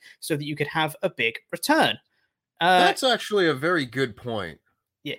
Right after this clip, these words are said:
Speaker 2: I hadn't thought of it that way, but that's a very good point.
Speaker 1: Yeah. I, I, I, like I said in my edited review earlier, I still have no idea why that match was moved from Money in the Bank to here.
Speaker 2: Yeah.
Speaker 1: Couldn't tell you, but, yeah,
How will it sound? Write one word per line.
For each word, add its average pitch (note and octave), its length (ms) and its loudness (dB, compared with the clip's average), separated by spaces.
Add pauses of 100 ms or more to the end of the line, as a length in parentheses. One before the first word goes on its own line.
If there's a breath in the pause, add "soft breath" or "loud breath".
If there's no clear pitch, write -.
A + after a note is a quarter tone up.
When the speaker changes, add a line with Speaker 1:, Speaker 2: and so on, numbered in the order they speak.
Speaker 2:
I F#3+ 80 0
hadn't F3+ 300 -2
thought E3+ 280 2
of C3 160 -4
it A2+ 120 -12
that F#2+ 260 -2
way, F2 180 -6
but G#2 120 -6
that's E3+ 200 -2
a E3 60 -4
very B2+ 320 0
good G#2 260 -6
point. G#2 420 -8 (520)
Speaker 1:
Yeah. B2+ 140 -6 (260)
I, D#3 400 2
I, G3 460 2 (220)
I, D#3+ 200 -2
like F3+ 160 2
I F3+ 40 4
said E3 160 2
in D#3 60 2
my C#3 140 0
edited D3+ 260 -2
review C3 240 -8
earlier, B2+ 320 -4 (260)
I B2+ 100 -2
still - 200 0
have C3+ 140 -10
no D3+ 240 0
idea D#3+ 380 2
why C#3+ 120 0
that C#3+ 160 -2
match C#3+ 200 -4
was C3+ 140 -6
moved C#3+ 280 -4
from C3 160 -8
Money B2 160 -2
in D3+ 40 -2
the D3+ 60 -2
Bank D#3 380 -4 (160)
to E3 160 4
here. C#3 240 2 (960)
Speaker 2:
Yeah. G2+ 300 -4 (120)
Speaker 1:
Couldn't C#4 180 0
tell D#3+ 200 4
you, A2 80 2 (340)
but, D3+ 400 0 (840 soft breath)
yeah, C#3+ 180 -2